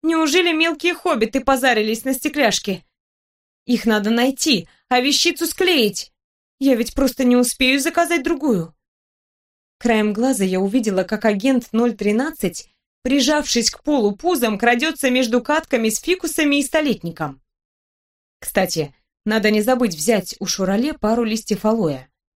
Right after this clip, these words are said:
Я периодически заставляю мужа пить из растения сок для укрепления иммунитета. У него частый насморк, а нас в какие только климатические условия не забрасывает по долгу службы.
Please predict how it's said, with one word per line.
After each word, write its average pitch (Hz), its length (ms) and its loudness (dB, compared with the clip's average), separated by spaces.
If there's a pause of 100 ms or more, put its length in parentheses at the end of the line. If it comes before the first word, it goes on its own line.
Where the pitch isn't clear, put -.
(280)
Я 233 160 2
периодически 214 680 0
заставляю 208 560 0
мужа 208 300 2
пить 240 360 0
из 202 140 -2
растения 208 540 0
сок - 440 -4 (420)
для 196 180 2
укрепления 175 580 -2
иммунитета. 175 680 -4 (1400)
У 311 80 -4
него 285 280 0
частый 247 420 0
насморк, 233 580 -4 (720)
а 208 300 2
нас 247 360 -2
в - 80 -18
какие 254 360 0
только 196 280 -2
климатические 196 760 -2
условия 208 540 0
не 214 140 0
забрасывает 190 760 -2
по 190 100 0
долгу 170 280 -2
службы. 156 500 -8